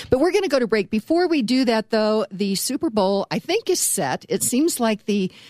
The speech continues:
uh, New Orleans Saints fans are hoping that there's a redo, but I doubt that there will be. So it's gonna be the L A Rams with the Patriots in the Super Bowl.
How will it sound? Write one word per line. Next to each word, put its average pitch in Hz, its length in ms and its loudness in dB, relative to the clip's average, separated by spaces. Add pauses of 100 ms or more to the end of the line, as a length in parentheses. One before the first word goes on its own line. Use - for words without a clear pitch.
(160)
uh, 185 520 -2
New 214 200 2
Orleans 214 380 -2
Saints 262 420 0
fans 196 380 0
are 180 100 0
hoping 202 340 -2
that 185 140 -2
there's 180 220 0
a 170 40 2
redo, 185 600 2
but 170 140 -2
I 170 80 0
doubt 170 300 -2
that 156 120 -6
there 147 120 -4
will 160 180 0
be. 139 240 -4 (240)
So 240 200 2
it's 233 200 0
gonna 240 180 0
be 220 160 0
the 180 240 -2
L 247 220 0
A 285 100 0
Rams 233 480 0
with 196 180 -4
the 160 140 -6
Patriots 262 560 -2
in 196 60 2
the 180 80 2
Super 175 280 -2
Bowl. 160 300 -2